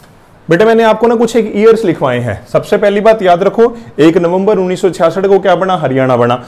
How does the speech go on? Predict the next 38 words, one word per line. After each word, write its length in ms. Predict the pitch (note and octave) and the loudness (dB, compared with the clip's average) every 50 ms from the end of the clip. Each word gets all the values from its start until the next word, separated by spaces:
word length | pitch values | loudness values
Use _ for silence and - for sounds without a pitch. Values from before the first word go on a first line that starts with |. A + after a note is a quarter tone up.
| - - - C#3 | -18 -16 -4 0
जब 180 | D3+ F#3+ F#3+ | 0 2 2
हमारा 320 | F#3+ F#3+ F#3+ F#3+ F#3 G3 F#3+ | 0 0 -2 0 2 2 2
हरियाणा 340 | F3+ E3 E3+ E3+ F3+ F#3+ G3+ | 0 0 -2 -2 -2 0 0
बना 200 | G3 G3 G3+ G#3+ | 0 0 0 0
तो 120 | G#3 G#3 | 0 -2
हमने 220 | F3 D#3+ E3 E3+ E3+ | -2 -2 -2 -4 -4
जमकर 360 | D#3+ E3+ E3 F3 E3+ G3+ F3+ | -4 -4 -6 -4 -4 -4 -2
क्या 180 | E3+ G3+ G#3 G#3 | 0 0 0 2
करा, 180 | A3 A3 F3+ | 2 0 0
हंगामा 460 | D#3+ D3+ C3 C3+ C3+ C3+ C3+ D3 D#3 | 0 -2 -4 -2 -2 0 0 0 0
करा। 200 | D#3 D#3 D3+ D3+ D#3 D#3 - - - - - | 0 2 2 2 2 0 -4 -12 -18 -6 -2
अगर 180 | D3 D#3+ F3+ | 0 2 2
अब 120 | F#3+ F#3 F3+ | 2 2 0
हमने 200 | F#3+ F#3+ G3 F#3+ | -2 -4 -4 -4
हंगामा 400 | F3 E3 E3 D#3+ E3 F3 F#3 F#3 | -4 -2 0 2 2 0 0 -2
कर 200 | F3+ - G3+ G#3+ | -2 -2 0 0
दिया, 220 | G3+ B3 A#3 F#3+ B2 - - - - - - - | 2 2 2 2 2 2 -2 -8 -20 -18 -10 -6
हमने 180 | C#3+ D3+ D#3+ | -2 -2 0
क्या 160 | D#3+ G3+ A3 A3+ | 2 4 4 4
कर 120 | A3+ G#3 | 4 2
दिया, 180 | G3 F#3+ E3 D#3 | 2 0 0 0
हंगामा 340 | D3 D3 D3+ D#3 E3 F3+ | 0 -2 -2 -2 -2 -2
कर 160 | F3 F3+ G3+ G3+ | -4 -4 -4 0
दिया, 200 | A3+ A3 D#3+ B2+ - - - - - - | 2 2 2 2 0 -4 -12 -20 -4 2
तो 60 | - F#3 | 4 6
उसी 280 | F#3+ F#3 - - A#3+ G3+ | 6 6 4 2 0 0
जमकर 380 | D#3+ F3+ E3+ F3+ F3+ G#3 G#3+ G3+ | 0 0 0 0 0 0 2 2
हंगामे 440 | F#3 E3 D#3+ D#3+ D#3+ E3+ F#3+ G3+ | 2 2 2 0 0 0 0 -2
से 100 | G3 G#3 | -2 -2
हमने 160 | F#3+ F3+ F#3+ F#3 | -4 -4 -2 -2
कितने 260 | G3+ F#3 A3+ A3+ A#3 | -4 -2 -2 -2 -2
जिले 200 | G#3 A3+ A3+ A#3 | 0 0 2 2
देख 200 | A3+ A3 G#3 - | 2 2 2 2
लिए, 120 | G3 E3+ D#3 | 0 -2 -2
सात 240 | D#3 D3+ D3 C#3 | 0 0 0 0
जिले 200 | C3+ D3+ D#3 E3 | 2 2 0 0
देख 180 | D#3 D#3+ D3+ D3+ | 0 0 -2 0
लिए। 220 | E3 D#3+ E3 E3 | 0 2 2 0